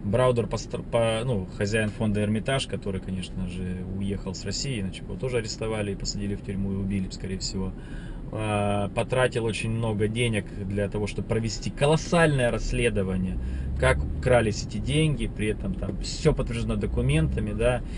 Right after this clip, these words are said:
и, честно говоря, смешно, смешно слушать, э, господина Путина, э, этого человека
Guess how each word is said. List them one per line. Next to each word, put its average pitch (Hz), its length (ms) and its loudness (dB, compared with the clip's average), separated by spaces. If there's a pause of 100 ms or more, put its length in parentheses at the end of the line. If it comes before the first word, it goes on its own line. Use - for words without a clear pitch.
(260)
и, - 60 -4
честно 110 260 0
говоря, 120 340 8
смешно, 127 680 2 (460)
смешно 113 320 0
слушать, 113 480 -2 (500)
э, 107 680 -4 (960)
господина 107 440 -2
Путина, 110 640 2 (520)
э, 101 840 -4
этого 98 220 -2
человека 113 640 0